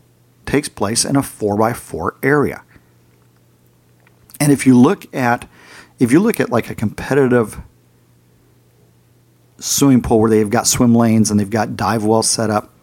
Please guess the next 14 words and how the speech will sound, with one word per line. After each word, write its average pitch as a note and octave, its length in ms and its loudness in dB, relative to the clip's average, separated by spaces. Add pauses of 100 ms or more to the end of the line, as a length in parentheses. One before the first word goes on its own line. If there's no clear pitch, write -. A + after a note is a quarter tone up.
(720)
you C#3 80 4
know, D3 100 2
in C#3+ 120 2
those C3+ 180 2
dive G#3+ 320 -2
wells, A2 220 -4
they've G2 260 -2
got - 540 -2
four-by-four A#2 880 -2
squares A2 640 -2
made G#2 320 -4
out G#2 140 -8
of F#2+ 80 -16
tile A#2+ 500 -4